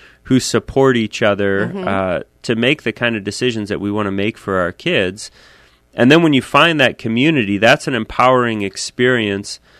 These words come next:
Speaker 1: So then you can go bring that experience to other families too,
Speaker 2: Mm-hmm.
Speaker 1: because, you know, part of my vocation as a, as a father, as a parent, is not just to serve my own family, but to, to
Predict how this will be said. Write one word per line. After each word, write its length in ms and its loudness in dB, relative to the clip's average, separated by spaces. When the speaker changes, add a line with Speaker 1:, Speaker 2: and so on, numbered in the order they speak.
Speaker 1:
So 160 -6
then 180 6
you 80 2
can 140 -4
go 160 2
bring 340 0
that 300 2
experience 680 -2
to 120 -2
other 200 2
families 580 -8
too, 400 -4
Speaker 2:
Mm-hmm. 160 -12
Speaker 1:
because, 380 -2
you 100 -2
know, 120 -2
part 280 2
of 60 0
my 180 4
vocation 600 -4
as 160 -4
a, 120 -6
as 380 -6
a 80 -4
father, 640 4
as 140 -4
a 60 -8
parent, 460 -4
is 80 -6
not 180 6
just 240 -2
to 80 -2
serve 300 0
my 140 0
own 220 0
family, 480 -4
but 240 -4
to, 280 -2
to 340 -2